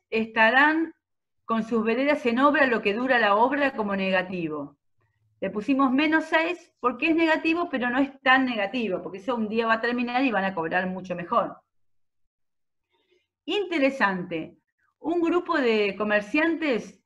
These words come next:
no leo porque están las fotos, pero la idea es que un grupo de comerciantes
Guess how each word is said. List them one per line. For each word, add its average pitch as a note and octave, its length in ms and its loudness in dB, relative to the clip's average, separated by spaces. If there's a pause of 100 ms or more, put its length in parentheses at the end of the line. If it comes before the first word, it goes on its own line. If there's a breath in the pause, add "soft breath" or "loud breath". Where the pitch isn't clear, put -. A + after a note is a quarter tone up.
(200)
no A#3+ 200 0
leo C#4 340 4
porque G#3 320 0
están A#3+ 200 0
las B3 140 0
fotos, A3+ 520 -2
pero G#3+ 200 0
la G3+ 140 2
idea B3 400 2
es B3 180 -2
que C#4 220 -2
un B3 100 -4
grupo C4 260 2
de C4+ 140 4
comerciantes C#4+ 880 -2